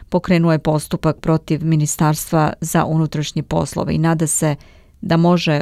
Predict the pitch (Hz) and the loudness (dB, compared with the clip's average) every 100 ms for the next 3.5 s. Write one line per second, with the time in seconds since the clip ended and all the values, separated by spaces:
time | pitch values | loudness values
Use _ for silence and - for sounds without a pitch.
0 | - 156 151 156 160 - 147 - 160 143 | 0 0 2 0 -2 -2 -4 -2 0 0
1 | 143 160 151 143 - 131 - - - - | -2 -2 0 -2 -2 -6 -6 -10 -10 -12
2 | - - - - - - - 285 226 240 | -14 -20 -20 -20 -20 -12 -4 -2 0 0
3 | 233 214 196 185 | 0 0 2 2